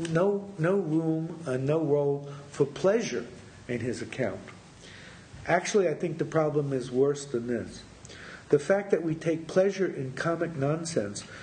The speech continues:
would seem to predict the opposite of the construction of a cognitive censor. Since we enjoy cognitive incongruities,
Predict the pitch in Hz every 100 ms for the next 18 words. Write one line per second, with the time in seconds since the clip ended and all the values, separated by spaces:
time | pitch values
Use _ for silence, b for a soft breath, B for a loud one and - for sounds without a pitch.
0 | B 131 131 - 196 202 196 151 151 143
1 | 147 - 123 - 156 190 165 - 113 101
2 | B B - 120 135 139 135 - 151 143
3 | - 139 127 123 - 123 117 123 120 -
4 | 160 160 - 87 - - - B B B
5 | B - 170 160 165 160 147 143 165 214
6 | 214 160 135 131 127 120 123 113 - 123
7 | 113 110 101 101 120 131